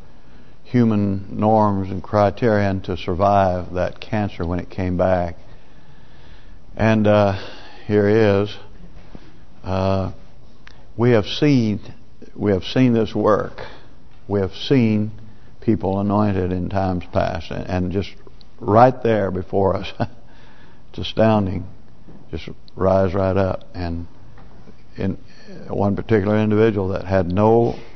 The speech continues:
strength in the muscles at all, I think it was mus-, mu-, muscular, and the mu-, the muscles had become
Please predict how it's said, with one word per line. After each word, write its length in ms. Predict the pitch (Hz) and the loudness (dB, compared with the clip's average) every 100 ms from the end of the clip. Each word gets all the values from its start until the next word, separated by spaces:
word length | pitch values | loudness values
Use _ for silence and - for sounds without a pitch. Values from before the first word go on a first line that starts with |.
| - | -10
strength 500 | - 117 120 113 - | 2 4 4 0 -4
in 240 | 98 95 | -2 -2
the 80 | 92 | 0
muscles 440 | 101 107 107 101 104 | 2 2 2 0 2
at 80 | |
all, 300 | 101 92 87 | 4 4 2
I 140 | 90 95 | 2 0
think 280 | 98 104 - | 0 -2 -4
it 60 | |
was 140 | - - - | -6 -8 -10
mus-, 340 | 110 107 104 104 | -4 0 -2 -4
mu-, 300 | 110 104 104 - | -6 -4 -4 -2
muscular, 720 | 104 107 - 95 95 95 92 - - - - - - 120 - - - - - - - - - - - - - | -2 -2 -2 0 2 2 0 -6 -10 -12 -12 -12 -10 -12 -12 -14 -12 -12 -12 -12 -12 -12 -12 -12 -12 -12 -8
and 180 | 95 95 | -2 0
the 40 | |
mu-, 380 | 98 117 123 101 | 4 4 4 0
the 100 | 104 | 0
muscles 460 | 113 127 - 104 | 4 4 2 -2
had 180 | 98 98 | -2 -2
become 460 | 98 - 120 110 | -2 0 2 2